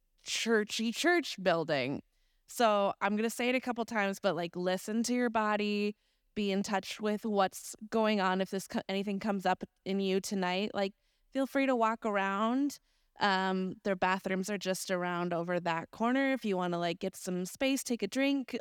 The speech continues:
of water at the drinking fountain, like, whatever you need, um, totally cool.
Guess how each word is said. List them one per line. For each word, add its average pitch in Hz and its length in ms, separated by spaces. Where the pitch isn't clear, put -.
of 208 260
water 302 340
at 269 160
the 214 160
drinking 349 380
fountain, 339 440
like, 208 260
whatever 214 300
you 233 140
need, 208 320
um, 175 480
totally 185 420
cool. 156 340